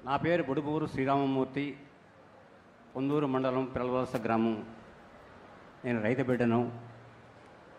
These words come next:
నేను ప్రభుత్వ ఉద్యోగం లెక్చరర్గా చేసి ప్రిన్సిపల్గా రిటైర్ అయ్యి, జిల్లాలో లేనటువంటి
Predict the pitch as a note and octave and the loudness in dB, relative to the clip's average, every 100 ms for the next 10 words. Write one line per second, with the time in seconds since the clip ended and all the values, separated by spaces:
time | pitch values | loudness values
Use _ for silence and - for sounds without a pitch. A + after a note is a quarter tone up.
0 | - - - - - - - D3 E3+ - | -20 -20 -20 -20 -20 -20 -4 -2 0 -2
1 | B2+ E3+ E3 D3 C3+ C#3+ C3+ G#2 - - | -4 -2 -4 -2 2 2 2 -4 -8 -18
2 | - - - - - - - B2+ E3 D#3+ | -20 -20 -20 -20 -20 -20 -10 2 4 6
3 | D#3+ C#3 G#2+ - - - - - A#2+ B2 | 8 6 4 -2 -12 -16 -20 -8 -4 0
4 | F3 D#3+ D3+ - - - - - - - | 2 2 0 -12 -20 -20 -20 -20 -20 -20
5 | - - B2+ D3 - D3+ D3 C3 - - | -20 -10 -4 -2 2 2 4 2 0 -8
6 | - - B2 B2 C3+ C#3 C#3 - - - | -16 -8 -2 2 2 2 0 -6 -16 -20
7 | - - - - - - - - - - | -20 -20 -20 -20 -20 -20 -20 -20 -20 -20
8 | - - - - - A2 C3+ E3 E3 E3 | -20 -20 -20 -20 -20 -4 0 4 4 6
9 | D3+ C#3 C#3 C#3 C3+ C3 C3 C#3+ D3 - | 4 4 2 2 2 0 2 0 -2 -4